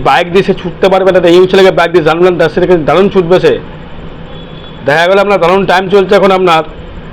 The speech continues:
মানে ছুটছেন না, জীবনে কিছু আপনার, আপনার হবে না। মানে এখানে ইয়ং ছেলে, ভালো সময় চলছে, স্পিড নিয়ে ছুটছেন, বাইক দিয়ে দারুণ ছুটবেন কিন্তু আপনি।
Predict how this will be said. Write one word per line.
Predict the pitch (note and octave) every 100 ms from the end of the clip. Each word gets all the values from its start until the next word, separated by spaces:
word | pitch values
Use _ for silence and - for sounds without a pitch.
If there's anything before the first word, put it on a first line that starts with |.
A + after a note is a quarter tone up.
| -
মানে | C3
ছুটছেন | - G3 - G3+
না, | F3+
জীবনে | D#3 F#3 G3+
কিছু | F#3 F3+
আপনার, | E3+ D#3+
আপনার | D#3 D3+ D3
হবে | A#2+ A2+
না। | - - - - - - F#5+ F#5+ C6+ - - - - - - - - - - -
মানে | - D3
এখানে | E3+ E3+ - - - -
ইয়ং | D#3+ F3 F#3+
ছেলে, | F#3+ G#3 A3+ A3+ - - - -
ভালো | A#2+
সময় | - D#3+ F3+
চলছে, | F#3+ G#3+ G3 A2 A3 - - - - -
স্পিড | F#3 F3
নিয়ে | F3+ E3+
ছুটছেন, | G3+ G3 A#3 A3+ A3 - - - C3
বাইক | B2 D3 D#3
দিয়ে | F#3+
দারুণ | F#3+ E3+ G3
ছুটবেন | - D3+ D3+
কিন্তু | C3 A#2+
আপনি। | A#2